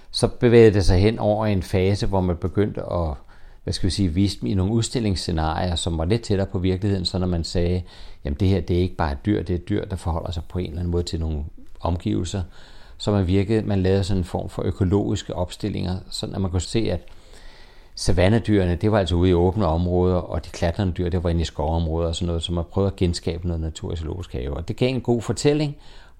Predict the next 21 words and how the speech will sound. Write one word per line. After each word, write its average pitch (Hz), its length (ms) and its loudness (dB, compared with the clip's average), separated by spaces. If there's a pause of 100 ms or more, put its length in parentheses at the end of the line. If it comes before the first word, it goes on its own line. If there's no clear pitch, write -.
(160)
og 104 100 0
lidt 131 200 4
en 120 100 -6
bedre 98 300 4
fortælling, 95 460 -4
end 92 120 -4
det, 92 120 2
der 87 80 0
var 80 140 -2
før 123 260 -4
i 104 40 -4
hvert 87 240 -4
fald, 87 120 -8
hvor 80 200 -6
prægtige, 80 420 -6
hvor 78 100 -8
fantastisk 80 600 -8
de 80 60 -8
her 85 160 -6 (200)
dyr 87 180 -6
var. 67 220 -8